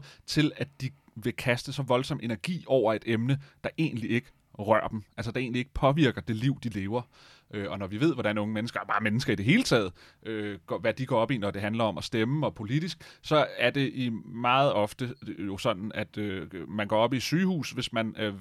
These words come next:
øh, ved, at, øh, man, øh, skal bruge sygehuset, og man går op i skattelettelser, hvis man ved, at, øh, man godt kunne tænke sig nogle skattelettelser fra sin egen løn.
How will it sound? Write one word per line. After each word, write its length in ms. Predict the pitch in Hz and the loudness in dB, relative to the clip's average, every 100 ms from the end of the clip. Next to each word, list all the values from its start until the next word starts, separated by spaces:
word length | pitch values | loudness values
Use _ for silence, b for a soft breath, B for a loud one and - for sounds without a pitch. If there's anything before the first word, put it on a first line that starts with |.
| 87 | -8
øh, 300 | 95 82 98 | -6 -6 -6
ved, 120 | 104 - - | -8 -8 -14
at, 180 | - - | -14 -12
øh, 100 | 80 - | -14 -12
man, 240 | - - - - | -10 -10 -12 -16
øh, 80 | - - | -18 -16
skal 180 | - - | -12 -10
bruge 280 | - 87 101 - | -8 -8 -10 -12
sygehuset, 540 | - 98 90 - - - | -10 -10 -10 -14 -14 -8
og 80 | 101 | -6
man 100 | 95 | -2
går 100 | 101 | -2
op 100 | 113 | -2
i 20 | |
skattelettelser, 640 | - 120 139 104 92 104 | -2 -2 0 -4 -4 -8
hvis 160 | 95 92 | -8 -8
man 120 | 90 | -8
ved, 120 | 87 - | -8 -10
at, 80 | - | -16
øh, 60 | - - | -16 -14
man 160 | - - _ - | -14 -16 _ -14
godt 180 | - | -14
kunne 100 | - | -14
tænke 220 | - - - | -12 -12 -12
sig 100 | 69 | -16
nogle 120 | - | -16
skattelettelser 640 | - 95 85 76 - - - - | -10 -6 -6 -8 -12 -14 -16 -12
fra 140 | 85 | -6
sin 160 | - 131 | 0 0
egen 200 | 90 101 | 0 -2
løn. 160 | 95 | -4